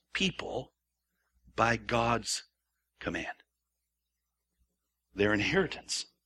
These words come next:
It's specific. It's not some blessing in the sky, some far-off, non-tangible thing. It was real. Their land, the promised land, it was actually given. And, and sometimes it's good for us to just hear,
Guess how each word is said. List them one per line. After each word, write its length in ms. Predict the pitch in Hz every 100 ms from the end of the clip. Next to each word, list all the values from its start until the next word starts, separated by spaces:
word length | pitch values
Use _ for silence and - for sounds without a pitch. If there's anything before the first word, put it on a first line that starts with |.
| _ _ _ _ _ _ _ _ _ _ _ _ _ _ _ _
It's 200 | - -
specific. 680 | - - 143 - 226 151 143
It's 140 | -
not 180 | 190 - - -
some 240 | - 160
blessing 400 | 127 135 - 131
in 100 | 123
the 60 | 110
sky, 460 | - 127 123 165
some 240 | 185 165 135
far-off, 680 | - 156 135 135 139 143
non-tangible 760 | 135 135 123 - 127 139 120 -
thing. 220 | 156 170
It 60 | 131
was 140 | 107
real. 480 | 110 214 226 127 95 - - -
Their 240 | 139 139
land, 460 | 135 208 226 123 113
the 80 |
promised 560 | 117 - 202 226 208 -
land, 260 | 190 160 120
it 100 | 135
was 180 | 123 -
actually 540 | 165 - - 185 180 - - -
given. 300 | - 151 135
And, 160 | 120 135
and 140 | 127
sometimes 420 | - 185 226 220 -
it's 120 | -
good 220 | 339 370
for 140 | -
us 180 | 156 -
to 80 | -
just 220 | 107 -
hear, 340 | - 170 135